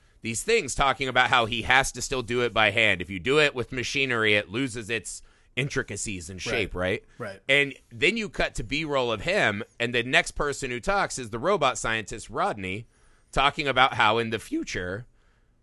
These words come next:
Speaker 1: these machines will be ever present in our lives. And those blending of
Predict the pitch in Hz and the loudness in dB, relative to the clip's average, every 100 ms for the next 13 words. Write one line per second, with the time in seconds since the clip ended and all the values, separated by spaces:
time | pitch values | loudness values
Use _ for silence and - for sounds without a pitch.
0 | _ - 123 120 107 120 117 123 - 127 | _ -2 2 2 -2 -10 -6 -4 -2 -2
1 | 117 120 110 127 117 113 113 113 110 107 | -2 -4 -2 -2 2 0 2 2 0 -4
2 | 127 107 110 107 101 98 151 165 120 139 | -2 -2 -4 -4 -4 -2 0 0 0 -2
3 | 147 147 127 110 139 220 220 143 127 123 | -2 -2 -4 -8 -4 -4 -2 0 0 -2
4 | 120 117 113 110 92 | 0 4 4 2 -4